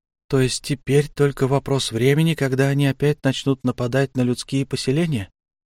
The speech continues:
встревоженно озвучила свою догадку Анжи. «Вероятно, но нападать они будут не очень большими отрядами, так что защитники должны с ними справиться»,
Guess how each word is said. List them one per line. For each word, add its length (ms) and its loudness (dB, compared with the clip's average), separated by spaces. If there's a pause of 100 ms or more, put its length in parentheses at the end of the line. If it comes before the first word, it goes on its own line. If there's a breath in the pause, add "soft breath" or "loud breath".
(160)
встревоженно 640 0
озвучила 640 -4
свою 240 -4
догадку 600 -4
Анжи. 440 -10 (1300)
«Вероятно, 640 0
но 260 -6
нападать 540 -2
они 160 0
будут 440 -4
не 200 2
очень 320 0
большими 420 -2
отрядами, 560 -8 (260)
так 180 -8
что 200 0
защитники 680 -2
должны 420 -2
с 120 -6
ними 200 -2
справиться», 680 -6